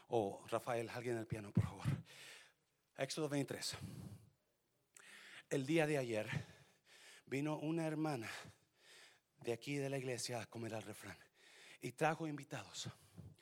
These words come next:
Y en esos invitados había unos americanos.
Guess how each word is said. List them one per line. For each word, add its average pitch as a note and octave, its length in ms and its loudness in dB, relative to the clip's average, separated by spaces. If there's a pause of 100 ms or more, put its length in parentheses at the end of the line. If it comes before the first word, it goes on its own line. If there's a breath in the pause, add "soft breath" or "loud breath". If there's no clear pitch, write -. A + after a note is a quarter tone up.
(680 loud breath)
Y C3 120 -4
en B2+ 100 0
esos D#3+ 200 0
invitados E3 480 2
había B2+ 240 0
unos C3 220 -2
americanos. C3+ 600 -4